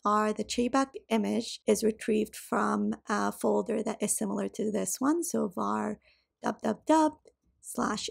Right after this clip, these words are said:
images, and then we had the sixty-five dot J peg image. Now, whenever I enter a file over here, so let's say the past W D file, it'll look for the past W D file in this directory.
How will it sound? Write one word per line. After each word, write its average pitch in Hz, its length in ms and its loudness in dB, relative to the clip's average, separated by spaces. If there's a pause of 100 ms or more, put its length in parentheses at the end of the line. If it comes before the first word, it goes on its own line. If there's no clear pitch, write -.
images, 285 580 6 (100)
and 220 160 0
then 220 140 0
we 214 260 0
had 214 360 2 (100)
the 202 180 -2
sixty-five 294 1000 0 (260)
dot 226 320 -4 (100)
J 208 240 -2
peg 220 440 -6 (220)
image. 190 560 -4
Now, 220 520 2 (260)
whenever 226 880 2
I 214 320 2
enter 220 380 0
a 208 160 -2
file 196 420 0
over 196 240 -2
here, 202 340 -2
so 233 180 -4
let's 214 220 -4
say 202 160 -2
the - 100 -6
past - 380 -4
W 202 360 -2
D 285 280 0
file, 262 440 0
it'll 226 280 4
look 339 220 0
for 262 180 0
the 233 120 -2
past 208 380 -4
W 208 280 -2
D 202 180 -8
file 254 600 -4
in 226 180 -2
this 370 220 0
directory. - 720 -6